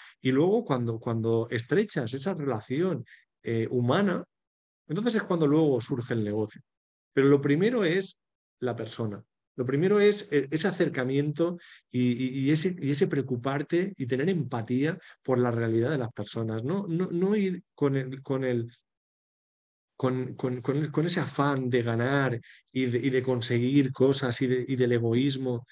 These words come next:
sino, sino de sacar lo que somos, humanos, y lo que somos, personas, y, y,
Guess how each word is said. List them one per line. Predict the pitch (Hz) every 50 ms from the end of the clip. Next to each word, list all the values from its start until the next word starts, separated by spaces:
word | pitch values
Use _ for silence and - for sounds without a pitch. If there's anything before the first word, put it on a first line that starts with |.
| _ _ _ _ _ _ _
sino, | - - 147 139 143 139 139 139
sino | - - - 151 143 147 139 131
de | 135 123
sacar | 120 135 123 139 156 180 196 202 - _
lo | - 135 135 139
que | 139 135 120
somos, | - 151 185 233 226 156 - - - - -
humanos, | - 127 120 127 165 214 202 147 - - - _ _ _ _ _ _ _ _ _ _ _ _ _ _ _
y | 143 131
lo | 139 135
que | 131 127
somos, | 135 175 202 165 -
personas, | - - 127 113 - - 147 175 214 202 135 - - - _ _ _ _ _ _ -
y, | 127 127
y, | 127 117 143 143